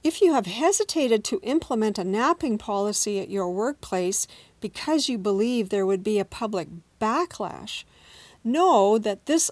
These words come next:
obstacle can be overcome with education and information.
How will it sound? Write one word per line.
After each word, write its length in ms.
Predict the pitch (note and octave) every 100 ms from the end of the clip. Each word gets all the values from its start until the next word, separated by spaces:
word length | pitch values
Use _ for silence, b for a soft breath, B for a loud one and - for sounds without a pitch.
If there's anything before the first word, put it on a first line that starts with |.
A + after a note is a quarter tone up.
| -
obstacle 760 | B3 B3+ - - - F#3+ E3+
can 360 | - - D#4+ D#4+
be 180 | C#4+ B3
overcome 800 | A#3+ A#3 A3+ - - G#3 F3 F3+ B B B
with 420 | G#3+ A3 A#3 A#3 -
education 920 | A3+ G#3 G#3+ - A3 F#3+ F#3+ G3+ F#3+ -
and 360 | G#3 G3 F#3 F#3+ -
information. 880 | F3+ F3+ F#3 F3+ F3+ F#3 - E3